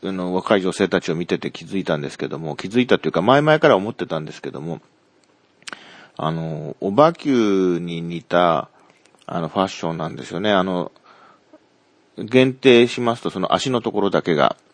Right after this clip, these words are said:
で、これ説明難しいんですよね。この間あの、妻にも言ったんですけど、理解してもらえませんでしたけれどもね。お-、おばきゅうに似てるんですよ、足が。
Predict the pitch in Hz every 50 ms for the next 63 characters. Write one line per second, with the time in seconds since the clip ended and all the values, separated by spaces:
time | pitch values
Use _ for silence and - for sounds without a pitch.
0 | _ _ _ _ _ _ _ _ _ - - - - - - - - - - _
1 | _ - 98 110 104 - 120 113 - 120 110 - 147 156 151 147 139 143 147 160
2 | - 160 156 - 165 160 151 135 120 117 - 113 107 113 117 120 131 131 135 139
3 | 139 143 143 131 - - - _ _ _ _ _ _ _ _ _ _ _ _ _
4 | _ _ _ _ _ - - 127 139 139 135 131 131 131 131 131 131 131 131 -
5 | - 147 156 156 143 131 117 104 95 92 92 - - _ 120 120 120 110 98 -
6 | - 98 87 90 87 107 107 - 107 95 90 - - 85 87 87 90 87 95 98
7 | 98 - 104 98 92 85 85 - - - 78 - 71 69 69 76 76 78 76 82
8 | 87 87 85 71 - - _ - - _ _ - - - - - - _ _ _
9 | - 104 98 - - _ _ _ _ _ _ _ 101 98 101 123 131 143 143 -
10 | - 95 92 87 85 80 78 80 78 76 - - 87 87 104 101 98 90 - -
11 | - 82 67 67 78 - - - 85 80 73 60 -